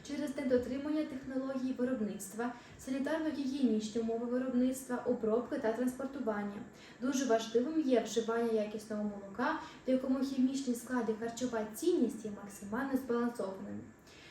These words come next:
Тож метою нашої роботи є навчитися визначати якість молока в домашніх умовах. Для досягнення мети розв'язували наступні завдання: провести огляд літературних даних про основні характеристики молока як харчового продукту,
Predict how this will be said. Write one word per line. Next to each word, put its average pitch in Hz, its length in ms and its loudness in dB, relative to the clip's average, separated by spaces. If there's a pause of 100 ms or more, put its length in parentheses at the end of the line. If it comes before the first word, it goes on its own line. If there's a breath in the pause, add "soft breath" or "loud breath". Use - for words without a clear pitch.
(180 loud breath)
Тож 349 240 4
метою 285 340 2
нашої 240 380 4
роботи 339 400 4
є 208 280 2 (320 loud breath)
навчитися 330 540 2
визначати 269 600 0
якість 233 380 2
молока 196 320 -4
в 285 80 -2
домашніх 220 500 0
умовах. 196 400 -4 (500 loud breath)
Для 233 100 6
досягнення 359 600 4
мети 220 400 4
розв'язували 247 680 2
наступні 226 460 0
завдання: 196 540 -4 (400 loud breath)
провести 269 480 4
огляд 262 480 4
літературних 247 720 2
даних 226 340 2
про 233 200 2
основні 233 420 0
характеристики 233 680 0
молока 220 440 2
як 214 160 0
харчового 220 500 2
продукту, 240 600 4